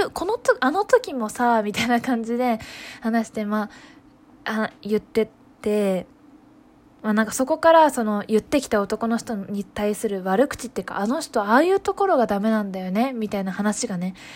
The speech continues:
始まったわけですよ。で、その部屋にはたまたまちょっと業務の関係で、その言いに来た男の人の直属の部下の人もその部屋ではデスクワークをされてたんですよ。ほんで、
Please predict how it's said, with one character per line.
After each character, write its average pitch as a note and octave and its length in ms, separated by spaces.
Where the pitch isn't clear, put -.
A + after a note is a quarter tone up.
始 A#3 280
ま C4 100
っ C4 80
た C4 100
わ A#3+ 100
け A3 120
で G3 80
す F#3 120
よ。 F3+ 120
で、 - 80
そ D4 160
の F4 140
部 F4 60
屋 G4 140
に F#4+ 140
は A#3+ 140
た B3+ 100
ま D4 140
た E4 80
ま E4 100
ち D#4+ 80
ょ E4 40
っ - 20
と B3+ 100
業 D4 160
務 D#4+ 160
の G#3+ 140
関 G#3 240
係 G#3+ 180
で、 G#3+ 260
そ B3 140
の A3 260
言 D4+ 140
い E4+ 40
に F4+ 100
来 - 80
た A#3 140
男 D4 320
の E4+ 120
人 F4 280
の G4+ 260
直 A#3+ 340
属 F4 220
の E4 120
部 D4+ 180
下 F3+ 160
の F#3 180
人 - 260
も F#4 200
そ C4 140
の C4 120
部 A3+ 80
屋 B3+ 100
で G#3+ 80
は F3+ 60
デ G3+ 120
ス - 120
ク B3+ 100
ワ A3+ 100
ー A3+ 40
ク D4 100
を D4 60
さ A3+ 140
れ F#3+ 100
て - 100
た F#3 120
ん F3 60
で F3 60
す - 140
よ。 E3 100
ほ B3+ 120
ん C#4+ 180
で、 D#4+ 280